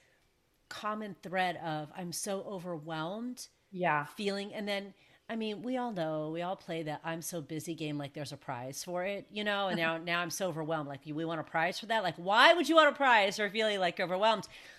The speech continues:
Speaker 1: And I think it's because we haven't delegated, set boundaries, and set, and it's absolutely okay, as you're demonstrating, when I think about being a role model, to build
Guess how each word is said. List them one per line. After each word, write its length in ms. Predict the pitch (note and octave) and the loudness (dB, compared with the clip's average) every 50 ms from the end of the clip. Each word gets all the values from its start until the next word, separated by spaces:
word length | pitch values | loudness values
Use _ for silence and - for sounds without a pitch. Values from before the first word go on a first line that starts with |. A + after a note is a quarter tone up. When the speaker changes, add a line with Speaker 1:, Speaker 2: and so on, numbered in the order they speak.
| - - - | -20 -12 -4
Speaker 1:
And 140 | A#3+ A#3+ A#3+ | 0 2 2
I 80 | A3+ | 2
think 200 | A3 C4+ C4+ C4 | 2 0 0 0
it's 200 | C#4 C4+ - - | -2 -4 -4 -6
because 560 | B3 A#3 - G#3+ A3 G#3 G3+ G3 F3+ - - - - _ _ _ _ _ - | -8 -8 -6 -2 -2 -2 0 -2 -4 -6 -8 -10 -14 _ _ _ _ _ -18
we 400 | F3+ F#3+ F#3 A3 A3 G#3 G#3+ F#3+ | -16 -12 -8 -8 -6 -6 -6 -6
haven't 400 | F#3+ G3+ G3 F#3 F#3+ F3 D#3 - | -4 -4 -4 -4 -4 -6 -6 -6
delegated, 600 | G3 F#3+ F#3+ F#3+ F3 - F3 E3+ D#3+ E3 D#3+ - | -4 -4 -4 -4 -4 -6 -6 -6 -6 -6 -6 -6
set 240 | - G3+ - - | -8 -8 -8 -6
boundaries, 520 | F3+ F3+ F3+ F#3 F3+ E3 F3 E3+ E3+ D#3 - | -4 -4 -4 -4 -6 -6 -8 -8 -8 -10 -12
and 80 | D#3+ | -12
set, 200 | - - - - - _ _ _ _ _ _ _ _ | -12 -12 -12 -12 -14 _ _ _ _ _ _ _ _
and 380 | - C#4 D#4+ D4+ A3 G3 F#3 - - - _ _ _ _ | -2 0 2 2 0 0 -4 -8 -16 -20 _ _ _ _
it's 340 | - C#4+ F4 E4 - - - - _ _ - | 0 0 0 0 -2 -6 -10 -12 _ _ 4
absolutely 640 | C#4+ E4 D#4+ C4+ - C#4+ C4+ D#4 F4+ E4 C4+ G#3+ F3 | 4 4 4 4 -2 -2 -2 -2 -2 -2 -2 0 0
okay, 360 | E3 - - F3 D3+ D3 C3+ - | 0 0 -2 -2 -2 -2 -4 -6
as 180 | D3 D#3+ D3 | -6 -6 -6
you're 100 | F3+ F3+ | -6 -6
demonstrating, 800 | E3+ F#3+ G3+ A3+ C#4 C4 C4 - - D#3 C#3 C3+ C#3 D3+ F3+ F#3 - _ _ _ | -4 -4 -2 -2 -2 -4 -6 -6 -6 -8 -8 -8 -8 -10 -12 -12 -16 _ _ _
when 120 | E3+ F3 | -6 -4
I 120 | E3+ D#3+ D#3 - _ _ _ | -4 -4 -4 -8 _ _ _
think 200 | - G#3 F#3+ G#3 | -10 -10 -8 -6
about 200 | E3+ E3+ D#3+ D3 | -4 -4 -4 -2
being 140 | E3+ E3+ D#3+ | -2 -4 -4
a 60 | D#3+ | -2
role 120 | E3 G3+ A#3 | -4 -4 -2
model, 320 | A3+ G3 F3 E3+ E3 - - - - - - - _ _ _ _ | -2 -2 -2 -2 -4 -6 -10 -16 -20 -20 -20 -20 _ _ _ _
to 180 | - - D4 C4 | -2 0 0 2
build 460 | C#4 C4 C#4 D#4 D#4 B3+ A#3 G#3+ F3+ | 2 2 2 2 2 2 0 -2 -6